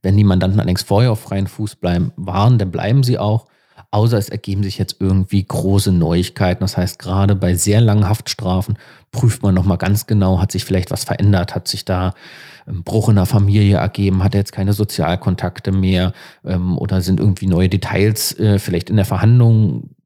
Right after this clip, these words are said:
aufgekommen, dass jetzt so große Auslandskontakte bestehen und noch eine, äh, Villa irgendwo, ähm, in einer Region aufgetaucht ist, wo man schwer ausliefern kann.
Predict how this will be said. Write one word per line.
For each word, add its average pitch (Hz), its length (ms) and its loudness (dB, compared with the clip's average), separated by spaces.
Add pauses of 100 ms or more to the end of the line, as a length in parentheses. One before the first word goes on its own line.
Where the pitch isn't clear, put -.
(160)
aufgekommen, 107 580 0
dass 98 180 0
jetzt 92 160 -4
so 101 80 -2
große 101 280 0
Auslandskontakte 107 680 0
bestehen 95 440 -4
und - 220 -4
noch 98 120 0
eine, 98 360 2
äh, 95 240 0
Villa 104 260 2
irgendwo, 98 640 -2 (500)
ähm, 95 440 0
in 98 80 -2
einer 90 100 0
Region 104 340 2
aufgetaucht 98 580 -2
ist, - 120 -12
wo 95 80 -10
man 92 720 -4
schwer 101 260 0
ausliefern 104 460 2
kann. 98 260 0